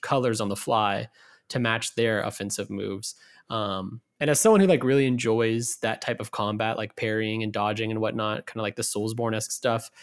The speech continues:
it was fun to see a new twist on that formula where you're parrying and you're dodging, but you also need to, like, keep up with that whole nother mechanic, which is switching the colors. Um, really fun score. I wanna say, uh,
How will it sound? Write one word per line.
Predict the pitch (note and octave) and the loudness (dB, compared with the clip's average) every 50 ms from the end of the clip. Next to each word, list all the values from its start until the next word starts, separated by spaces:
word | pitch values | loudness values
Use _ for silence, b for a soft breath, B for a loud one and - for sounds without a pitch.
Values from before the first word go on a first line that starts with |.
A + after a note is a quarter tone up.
| B B B B | B B B B
it | D3 | 4
was | D3+ D3 - | 4 6 6
fun | - G3+ G3+ G3 | 4 4 4 4
to | E3+ | 4
see | - - F3 D3+ | 2 4 4 4
a | C3 | 4
new | C3 B2 | 4 2
twist | A#2+ - - - C#3+ C3+ - - - - | 0 0 0 2 2 4 2 2 -2 -2
on | - A2 G#2+ G#2+ G#2 G2+ | -2 -2 -2 -2 -2 -4
that | G2+ G#2 G2+ - - | -2 -2 -4 -4 -4
formula | - - A#2+ A2 G#2+ G#2 G2+ - F#2+ G2 G2 | -6 -4 -2 -2 -2 -2 -2 -4 -4 -4 -4
where | G2 G2+ G2+ G2 G2 G2 A2 - b b b b b b b b | -2 -2 -2 -2 -2 -4 -4 -6 b b b b b b b b
you're | - C3 | -2 0
parrying | A#2+ - B3+ C#4 A3+ D#3+ D3+ D3+ C#3+ | 4 6 6 8 8 6 6 6 4
and | B2 | 2
you're | A#2+ B2 | 2 2
dodging, | B2+ F#3+ G3+ G3+ E3 D#3 C#3+ | 4 4 4 4 4 2 0
but | C3+ B2 - | 0 0 0
you | D3+ - | 2 2
also | D3+ D#3+ E3 - - C#3+ | 4 4 2 2 2 0
need | C3 C3 B2+ B2 - | 0 0 0 -2 -2
to, | - | -2
like, | A2+ G#2+ G#2 G2+ - | 0 0 0 -2 -4
keep | - D3 B2+ B2+ | -4 -4 -2 -2
up | A2+ G2+ | -2 -2
with | A#2+ A#2+ | -2 -2
that | A#2+ A2 | -2 -2
whole | G2+ B2 B2 A#2+ | 0 0 0 0
nother | A#2 A#2+ B2 A#2+ A2+ | 2 0 0 0 0
mechanic, | G2+ G2 G2 - G#2 F#2 F2 - - - | 0 -2 -4 -4 -6 -6 -6 -8 -10 -12
which | - - | -10 -8
is | F#2+ F#2 - | -6 -6 -6
switching | - - G2+ - - F2+ F2 | -6 -8 -8 -8 -8 -10 -10
the | G2 | -10
colors. | - - - - - - - - - - - B B B B B B B - | -10 -8 -8 -8 -8 -8 -8 -8 -8 -10 -10 B B B B B B B -6
Um, | A2+ A2 G#2 G2+ F#2+ F#2+ E2+ G#2 - _ _ - - - | -4 -2 -2 -2 -4 -4 -6 -10 -12 _ _ -20 -12 -4
really | C#3+ D3+ F3 F3 E3+ | 0 2 4 4 4
fun | E3 - D#3 C3 B2+ | 4 4 2 2 2
score. | A#2+ - - C3 A#2 A2+ A2 A2 G#2+ A2 A2 - - | 0 0 0 2 4 4 4 4 2 2 0 -2 -4
I | A2 | -4
wanna | A2 G#2+ B2 F3 F#3+ F3 | -2 -2 -2 -2 -2 -2
say, | - - - F3+ F3 F3 F3 E3+ F3 F#3+ | -2 -2 0 0 0 0 0 -2 -2 -4
uh, | - | -6